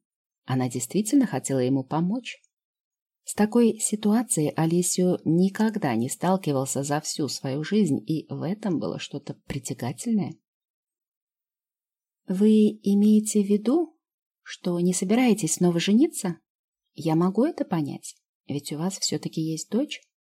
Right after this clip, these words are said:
Она должна быть целым миром для вас». «Разумеется», ответил Олесио холодно. «Хотя я вынужден признаться, что у нас непростые отношения. Я мало общался с Рэйчел, пока она росла,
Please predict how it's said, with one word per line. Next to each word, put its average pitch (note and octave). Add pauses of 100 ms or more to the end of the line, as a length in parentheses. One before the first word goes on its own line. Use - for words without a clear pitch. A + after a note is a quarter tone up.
(500)
Она F3+
должна G#3+
быть A3
целым A#3+
миром G3+
для D3
вас». B2 (800)
«Разумеется», D3 (440)
ответил A#2+
Олесио C3
холодно. - (540)
«Хотя -
я C4
вынужден G3
признаться, B2+
что -
у C3+
нас C3
непростые E3
отношения. C#3 (1040)
Я A3+
мало D3
общался C3+
с -
Рэйчел, A3+
пока E3+
она E3+
росла, E3+